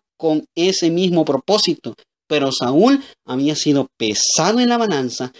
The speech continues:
y hallado falto. Debía ser eliminado para dejar lugar a uno que consideraría como sagrado el honor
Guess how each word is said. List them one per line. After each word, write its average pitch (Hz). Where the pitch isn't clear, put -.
y 131
hallado 127
falto. -
Debía 120
ser 113
eliminado 123
para 131
dejar 127
lugar 151
a 139
uno 170
que 131
consideraría 123
como 147
sagrado 208
el 185
honor 180